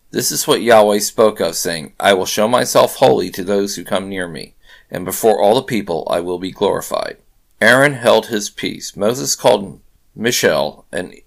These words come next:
Elzaphan, the sons of Uziel, the son,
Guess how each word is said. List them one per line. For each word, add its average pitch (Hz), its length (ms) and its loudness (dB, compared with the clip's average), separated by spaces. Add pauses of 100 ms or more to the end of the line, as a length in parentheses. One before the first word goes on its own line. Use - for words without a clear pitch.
Elzaphan, 101 1700 -2 (340)
the - 80 -6
sons 123 280 2
of 120 120 -2
Uziel, 107 800 -2 (380)
the 110 100 -6
son, 120 360 2